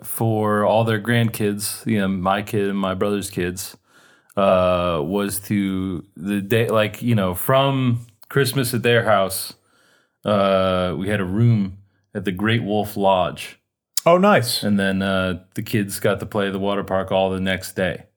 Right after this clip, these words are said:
Speaker 2: Nice.
Speaker 1: So,
Speaker 2: Very nice.
Speaker 1: uh, it's, have you, have you,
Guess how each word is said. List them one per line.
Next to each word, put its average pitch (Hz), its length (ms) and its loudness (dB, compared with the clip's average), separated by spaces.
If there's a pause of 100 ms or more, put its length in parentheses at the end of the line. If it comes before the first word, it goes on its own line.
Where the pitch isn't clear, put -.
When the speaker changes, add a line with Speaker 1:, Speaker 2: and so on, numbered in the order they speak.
Speaker 2:
Nice. 101 520 -2 (260)
Speaker 1:
So, - 220 0
Speaker 2:
Very 101 140 6
nice. 95 180 0
Speaker 1:
uh, 90 540 -2 (280)
it's, 117 920 0 (380)
have 165 220 6
you, 185 140 -2
have 135 260 4
you, 170 400 2